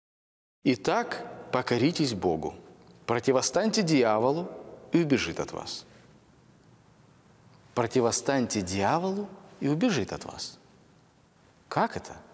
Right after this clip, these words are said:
И неужели это возможно? Да, все мы понимаем, что есть Бог и есть сила, которая ему постоянно противостоит.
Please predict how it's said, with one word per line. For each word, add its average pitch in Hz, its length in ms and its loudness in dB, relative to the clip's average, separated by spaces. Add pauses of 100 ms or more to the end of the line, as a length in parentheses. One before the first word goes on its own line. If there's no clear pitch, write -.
(340)
И 127 60 0
неужели 127 400 4
это 127 160 2
возможно? 156 540 0 (1040)
Да, 156 280 2
все 254 220 2
мы 240 80 4
понимаем, 185 500 2
что - 180 -2
есть 160 220 4
Бог 143 580 2
и 131 80 2
есть 170 380 2
сила, 202 440 4
которая 160 420 4
ему 165 160 2
постоянно 117 560 0 (160)
противостоит. 101 600 -4